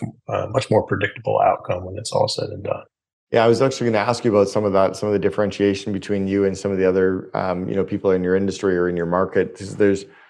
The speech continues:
Speaker 2: there's a lot of high-end home builders out there. How do you differentiate yourself? How do you stand out from the rest? Is it winning awards? Is it the work that you do? Is it your marketing?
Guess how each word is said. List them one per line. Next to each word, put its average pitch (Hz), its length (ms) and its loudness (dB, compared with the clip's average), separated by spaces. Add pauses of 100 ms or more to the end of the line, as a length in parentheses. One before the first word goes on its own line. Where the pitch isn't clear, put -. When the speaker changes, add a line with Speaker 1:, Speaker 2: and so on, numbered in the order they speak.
(140)
Speaker 2:
there's 113 140 2
a 123 40 6
lot 95 360 4
of 95 100 2
high-end 92 460 0
home 85 180 2
builders 80 340 0
out 76 180 -2
there. - 280 -2 (540)
How 117 200 2
do 107 120 0
you 117 160 2
differentiate 85 580 2
yourself? 85 360 0
How 92 160 2
do 98 100 0
you 95 500 0 (220)
stand 95 400 0
out 90 160 4
from - 140 -8
the 90 60 -2
rest? 85 420 -2
Is 87 120 -6
it 92 120 0
winning 92 220 0
awards? 107 520 4
Is - 140 -20
it - 120 -12 (440)
the 80 80 -2
work 104 240 2
that 62 80 -4
you 101 120 -2
do? 113 160 2
Is 101 120 -2
it 101 60 -8
your 85 100 0
marketing? 107 600 2